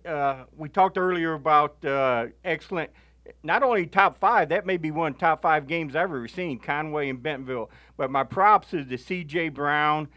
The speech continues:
uh, returning that second half kickoff, ninety-nine yards, and then on the next series, eighty-one yard touchdown pass. And I wanna talk to the people out there on Friday night.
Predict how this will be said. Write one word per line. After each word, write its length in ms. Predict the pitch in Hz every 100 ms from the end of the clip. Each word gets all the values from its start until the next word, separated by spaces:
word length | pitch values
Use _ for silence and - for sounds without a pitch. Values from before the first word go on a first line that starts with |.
| _ -
uh, 480 | - 135 127 120 120 143 160
returning 480 | 156 - 208 185
that 180 | 147 135
second 340 | - 180 170 156
half 280 | 160 143
kickoff, 400 | - 165 160 147
ninety-nine 680 | 147 147 151 151 143 143 147
yards, 460 | 143 139 147 147 - - -
and 160 | 147 147
then 180 | 180 175
on 160 | 165
the 80 | 147
next 340 | 147 160 - -
series, 320 | 165 156 135
eighty-one 440 | 160 165 151 156 151
yard 320 | 151 147 -
touchdown 420 | 143 - 143 135
pass. 260 | 151 143 139 _ _ -
And 100 | 151
I 60 | 160
wanna 220 | 190 196
talk 260 | 214 202
to 80 | 185
the 80 | 143
people 340 | - 190 170
out 200 | 160 160
there 100 | 170
on 120 | 156 135
Friday 460 | 180 165 165 147
night. 300 | 151 147 127